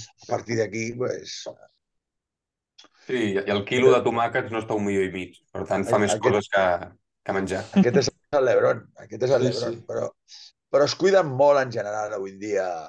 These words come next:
Speaker 1: els jugadors, eh? Eh, quan
Speaker 3: I, i s'han de
Speaker 1: el Durant,
Speaker 3: cuidar,
Speaker 1: el Durant,
Speaker 3: s'han de
Speaker 1: quan
Speaker 3: cuidar.
Speaker 1: torna Durant de, després de la lesió, torna millor que quan es va lesionar.
Speaker 2: Sí, sí, sí.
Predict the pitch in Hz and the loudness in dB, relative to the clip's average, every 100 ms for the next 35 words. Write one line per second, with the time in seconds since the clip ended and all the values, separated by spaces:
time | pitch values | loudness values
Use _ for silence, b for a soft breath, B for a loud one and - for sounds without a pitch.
0 | - 92 98 95 90 92 90 98 90 _ | -14 -14 -4 -2 -2 -2 -8 -10 -14 _
1 | - 87 85 78 76 _ _ _ _ _ | -14 -12 -10 -12 -16 _ _ _ _ _
2 | _ _ _ _ _ - 113 127 123 147 | _ _ _ _ _ -6 -2 0 2 0
3 | 143 143 - 151 165 139 120 165 180 120 | 2 0 6 6 6 4 6 8 8 6
4 | 143 143 147 160 139 156 147 - 160 160 | 4 6 6 4 4 2 2 2 2 2
5 | 160 151 156 147 147 135 123 135 113 113 | 2 2 4 4 2 -4 -4 -2 -2 -4
6 | 123 - 135 120 135 127 113 127 131 143 | -6 -6 -8 -2 0 0 -2 -4 -2 -4
7 | 147 165 156 139 147 160 156 147 123 131 | -2 -6 -6 -6 -4 -6 -6 -6 -4 -4
8 | 131 107 123 127 - _ _ - - _ | -4 -6 -8 -8 -8 _ _ -20 -20 _
9 | _ - 113 90 90 90 | _ 0 0 0 -4 -10